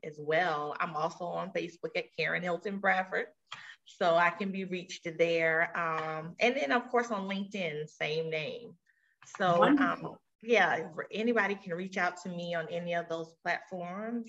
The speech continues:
Speaker 1: and, uh, we'll take it from there and chit chat.
Speaker 2: That sounds great. So before we end our interview today,
Speaker 1: Mm-hmm.
Speaker 2: I would love to know, what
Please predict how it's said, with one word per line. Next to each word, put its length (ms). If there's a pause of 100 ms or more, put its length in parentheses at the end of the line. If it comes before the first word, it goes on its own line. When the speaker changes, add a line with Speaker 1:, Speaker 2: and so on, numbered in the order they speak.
(120)
Speaker 1:
and, 440 (220)
uh, 220 (1040)
we'll 160
take 240
it 140
from 160
there 200
and 140
chit 240
chat. 260 (560)
Speaker 2:
That 160
sounds 380
great. 540 (440)
So 180
before 640
we 360
end 560 (200)
our 300 (160)
interview 800
today, 720
Speaker 1:
Mm-hmm. 220
Speaker 2:
I 320
would 220
love 580 (640)
to 160
know, 600
what 300